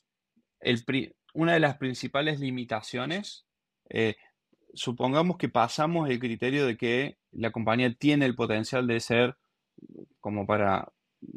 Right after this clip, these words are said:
se-, setear el, digamos, lo, el, el cliché, tiene el, el potencial para ser un unicornio, ¿no? O sea, tiene el potencial para generar outsized returns. Em,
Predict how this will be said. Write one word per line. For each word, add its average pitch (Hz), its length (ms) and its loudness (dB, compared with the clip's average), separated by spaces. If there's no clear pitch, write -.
se-, 104 380 2
setear 113 480 4
el, 107 360 4
digamos, 107 320 0
lo, 101 360 -6
el, 110 200 0
el 110 200 0
cliché, 117 580 2
tiene 135 240 0
el, 117 200 -6
el 113 140 -2
potencial 117 400 -2
para 113 120 2
ser 117 160 -2
un 117 60 -2
unicornio, 98 600 -4
¿no? - 320 -10
O 113 60 -14
sea, 110 100 -8
tiene 117 160 0
el 110 60 -2
potencial 110 380 -4
para 117 300 4
generar 113 460 4
outsized 117 680 2
returns. 101 600 -8
Em, 110 760 0